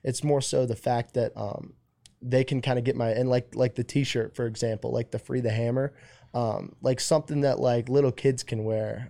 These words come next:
um, and bring out to the game and say, say, "Hey, man, I'm a fan." Um,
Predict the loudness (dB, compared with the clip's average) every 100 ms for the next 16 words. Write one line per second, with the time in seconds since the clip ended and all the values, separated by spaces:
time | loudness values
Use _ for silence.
0 | -10 -10 -8 -8 -6 -6 -8 -6 -2 0
1 | 0 -2 -2 0 2 2 -2 0 0 0
2 | -4 -14 -20 -20 _ -2 2 4 4 4
3 | 2 0 2 2 0 -6 -10 -8 -6 -8
4 | -12